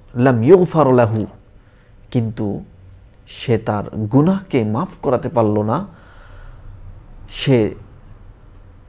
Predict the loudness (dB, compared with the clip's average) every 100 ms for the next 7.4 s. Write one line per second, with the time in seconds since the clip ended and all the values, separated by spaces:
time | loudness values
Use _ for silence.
0 | -8 0 4 4 4 2 2 0 -4 -2
1 | -2 0 2 2 2 -4 -16 -20 -20 -4
2 | 0 4 4 4 4 4 2 0 0 -2
3 | -2 0 0 0 0 0 0 -2 -4 -10
4 | -20 -20 -20 -20 -20 _ -20 -20 -2 4
5 | 4 4 4 4 4 2 2 0 2 0
6 | -2 -4 -4 -6 -4 -4 -4 -6 -8 -12
7 | -10 -8 -8